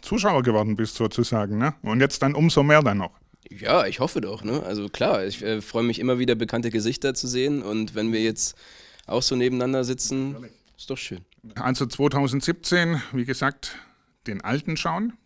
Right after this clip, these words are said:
Speaker 1: noch bis circa Ostern etwa oder kurz nach Ostern, Pi mal Daumen. Und die neuen Fälle, die jetzt gerade aktuell gedreht werden,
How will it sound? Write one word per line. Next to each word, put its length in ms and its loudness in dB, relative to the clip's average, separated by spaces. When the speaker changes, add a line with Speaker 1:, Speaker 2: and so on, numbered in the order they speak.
Speaker 1:
noch 420 -8
bis 320 -10
circa 340 -10
Ostern 440 -4
etwa 340 -8
oder 140 -10
kurz 260 -16
nach 160 -6
Ostern, 460 -8
Pi 140 -12
mal 160 -8
Daumen. 320 -4
Und 460 -12
die 60 -10
neuen 300 -6
Fälle, 360 -6
die 200 -8
jetzt 320 -8
gerade 400 -4
aktuell 300 -8
gedreht 360 -8
werden, 380 -6